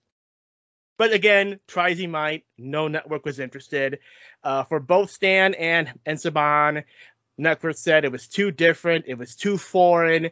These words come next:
They didn't think an American audience would like a show that originally started in Japan.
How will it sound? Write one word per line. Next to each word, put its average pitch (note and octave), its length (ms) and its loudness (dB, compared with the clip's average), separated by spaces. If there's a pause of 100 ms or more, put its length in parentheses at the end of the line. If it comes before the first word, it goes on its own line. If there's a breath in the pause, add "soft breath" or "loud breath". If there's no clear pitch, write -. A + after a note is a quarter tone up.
(380 soft breath)
They C#3+ 160 0
didn't E3 280 2
think D#3+ 240 -2
an C#3 140 -2
American D#3 420 2
audience C#3 400 -2
would C#3+ 160 -6
like C3 280 -2
a C3+ 40 -8
show B2+ 400 -2
that A#2+ 240 -4
originally B2+ 520 -6
started A2+ 360 -10
in G#2 100 -12
Japan. G#2+ 520 -16